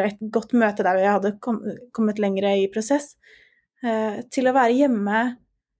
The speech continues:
og ikke se hverandre. Du ser ikke noen nikke mens du snakker, eh, du får ikke noen high fives etter møtet. Altså sånn,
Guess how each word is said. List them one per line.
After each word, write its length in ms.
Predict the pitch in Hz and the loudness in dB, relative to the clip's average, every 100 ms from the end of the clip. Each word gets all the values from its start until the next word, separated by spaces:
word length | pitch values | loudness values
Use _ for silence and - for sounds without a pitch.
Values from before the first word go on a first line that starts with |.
| _ _ _ _ | _ _ _ _
og 80 | 240 | -2
ikke 180 | 277 277 | 0 -2
se 180 | 277 254 | 2 2
hverandre. 480 | 220 214 208 208 220 | 2 0 -2 -2 -4
Du 80 | 226 | -2
ser 240 | - 220 | 0 -2
ikke 160 | 226 254 | 0 0
noen 160 | 233 | 2
nikke 320 | 254 262 233 | 2 2 0
mens 220 | 202 202 208 | 0 -2 -4
du 60 | 214 | -4
snakker, 800 | 247 247 _ - 226 226 226 233 _ _ _ _ _ 240 | -4 -4 _ -6 2 2 2 -4 _ _ _ _ _ -6
eh, 520 | 226 220 220 220 214 | -2 0 -2 -2 -2
du 80 | 233 | -2
får 140 | 240 | 0
ikke 80 | 240 | 0
noen 140 | 247 | 2
high 100 | 226 | 2
fives 540 | 208 233 220 220 226 - | 0 0 2 2 -2 -4
etter 240 | 233 233 | -4 -2
møtet. 380 | 226 214 214 - | -2 0 -2 -4
Altså 240 | - 240 247 | -4 0 2
sånn, 300 | 233 226 | 2 2